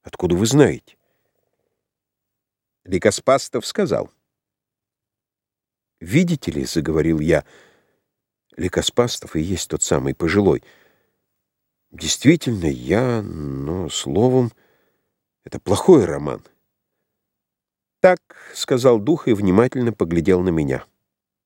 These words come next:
Тут оказалось, что никакой бороды у него не было, тени пошутили. «Покажите», —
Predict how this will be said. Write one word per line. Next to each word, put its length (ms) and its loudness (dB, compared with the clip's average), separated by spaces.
Тут 160 0
оказалось, 480 0
что 180 -4
никакой 380 0
бороды 380 2
у 100 2
него 240 0
не 240 4
было, 220 -4
тени 320 -4
пошутили. 640 -6
«Покажите», — 540 2